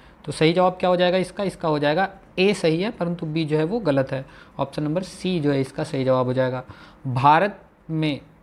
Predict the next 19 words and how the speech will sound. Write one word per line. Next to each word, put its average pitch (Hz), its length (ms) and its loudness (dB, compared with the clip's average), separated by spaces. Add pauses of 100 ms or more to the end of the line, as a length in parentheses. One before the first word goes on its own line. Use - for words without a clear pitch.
(580)
संविधान 151 580 2
की 214 140 -6
सर्वोच्चता 151 580 -2
का 180 80 0
सिद्धांत 165 520 -2
अपनाया 160 440 -2
गया 143 200 2
है, 127 260 -4
ना 151 240 0
कि 214 180 -2
ब्रिटेन 156 460 -2
की 170 160 -8
तरह 196 200 -4
संसदीय 156 500 -2
सर्वोच्चता 139 580 -2
के 208 160 -4
सिद्धांत 131 400 -4
को। 127 160 -10 (580)
अतः 190 280 2